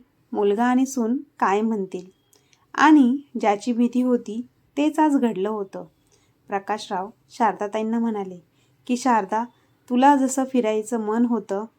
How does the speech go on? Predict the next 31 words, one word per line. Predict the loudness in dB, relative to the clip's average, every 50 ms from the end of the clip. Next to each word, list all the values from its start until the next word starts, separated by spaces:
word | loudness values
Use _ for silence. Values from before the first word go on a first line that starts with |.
| _ _ -6
तसं | -4 0 2 4
मला | 4 4 4 2 0
पण | 0 2 2 2
होतं. | 2 0 -2 -4 -10 -16 -18 -18 _ _ _ _ _ _ _ _ -2
मला | 0 4 6 6 6
अजून | 6 4 2 2 4
आठवत | 2 2 0 0 -2 -2 0
आहे | -2 -2 -4 -6 -10 -10 -14 _ _ _ _ _ -8
की | -4 -2 0 0 -2 -4 -6 _ _ _ _ _ -2
लहानपणी | 0 2 4 4 4 4 4 4 4 4 2
खेळताना | 2 2 2 2 0 -2 -2 -2 -4 -6 -8 _ _ _ _ _ _ 0
मी | 2 4
जेव्हा | 4 6 6 6 6
विमानं | 6 4 4 2 2 2 2 2
पाहत | 2 2 2 2 0 0
होतो | -2 -2 -2 -6 -8 -8 -10 _ _ _ _ _ _ -4
तेव्हा | 0 4 4 6 6
मला | 6 6 6 4
पण | 2 2 0 -2 -2 -2 -6 -10 _ _
विमानात | -8 -4 -4 -2 -2 0 0 -2 -2 -2
बसण्याची | -2 -4 -4 -2 -4 -4 -4 -6 -8 -10 -10 -12 _ _ -6
खूप | -2 0 2 4 2
इच्छा | 2 0 0 -4 -4 -2
होत | 0 -2 -2 -2
होती, | -4 -6 -6 -10 -18 _ _ _ _ _ _ _ _ _ _ _ _ 0
पण | 0 2 2 2 0 -4 -6 _ -8
आईबाबांकडे | -4 -2 -2 0 0 0 2 2 2 2 2 0
तेवढे | 0 0 0 0 0
पैसे | -2 -2 -2 -4 -4 -6 -8 -8
नव्हते. | -6 -4 -4 -4 -4 -6 -12 -18 -18 _ _ _ _ _ _ _ _ _ _ -2
त्यांची | 0 2 2 4 2